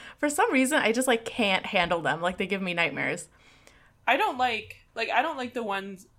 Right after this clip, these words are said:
Speaker 2: where it's just somebody who's murdering everybody and everybody's running away and is scared. I don't like those.
Speaker 1: Yeah, that's
Speaker 2: I
Speaker 1: too gory for me. Like, I can't stomach
Speaker 2: Yeah.
Speaker 1: it. I'm constantly in a high stress mode. No, thank you.
Speaker 2: I agree.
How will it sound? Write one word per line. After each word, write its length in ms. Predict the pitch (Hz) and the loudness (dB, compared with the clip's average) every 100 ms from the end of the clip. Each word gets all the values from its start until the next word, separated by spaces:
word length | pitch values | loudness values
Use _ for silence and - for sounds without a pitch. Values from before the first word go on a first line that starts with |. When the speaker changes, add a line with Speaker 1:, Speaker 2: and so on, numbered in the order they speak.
| - | -8
Speaker 2:
where 260 | 190 180 | -4 -4
it's 340 | 170 143 190 - | -6 -6 -8 -6
just 360 | 196 - - - - | -8 -8 -16 -18 -14
somebody 680 | - 214 190 190 185 175 | -4 0 2 0 0 -2
who's 440 | 170 208 185 170 170 _ | -2 -4 -6 -10 -18 _
murdering 580 | 180 190 180 185 180 180 | -4 0 0 -2 -4 -4
everybody 680 | 175 180 180 170 175 170 170 | -2 -2 -2 -2 -2 -2 -2
and 100 | 170 | -4
everybody's 420 | 165 175 170 165 | -4 -2 -4 -4
running 240 | 175 170 165 | -4 -4 -6
away 320 | 160 160 160 | -8 -8 -8
and 80 | 151 | -10
is 120 | 160 | -10
scared. 400 | - 175 165 165 | -8 -6 -6 -6
I 80 | 156 | -8
don't 140 | 147 | -8
like 140 | 131 - | -12 -14
those. 120 | - | -2
Speaker 1:
Yeah, 240 | 214 147 - - - | 2 2 0 -8 2
that's 240 | 269 285 | 2 2
Speaker 2:
I 60 | - | -2
Speaker 1:
too 220 | 330 339 | 2 2
gory 360 | 208 185 185 185 | 4 6 4 4
for 160 | 180 | -4
me. 140 | 175 170 | -4 -4
Like, 140 | 190 | -2
I 60 | 208 | -2
can't 280 | 240 247 - | 0 0 0
stomach 380 | 180 175 180 | -2 -2 0
Speaker 2:
Yeah. 120 | 185 175 | 0 0
Speaker 1:
it. 140 | - _ - | -4 _ 2
I'm 140 | 180 | 2
constantly 960 | - - 208 214 226 226 214 208 196 - - - - _ _ _ | 0 2 6 6 4 0 0 0 0 -2 -6 -20 -20 _ _ _
in 180 | - 185 | 0 2
a 240 | 170 - 175 | 2 2 4
high 260 | 180 170 | 6 6
stress 400 | - - 160 - | 4 0 0 0
mode. 320 | 165 165 165 - | -2 -2 -2 0
No, 140 | 175 | -2
thank 260 | 175 160 143 | 0 -6 -4
you. 220 | 143 151 - _ _ _ _ _ - | -4 -6 -12 _ _ _ _ _ -10
Speaker 2:
I 60 | 190 | -8
agree. 360 | 175 175 - | -8 -10 -14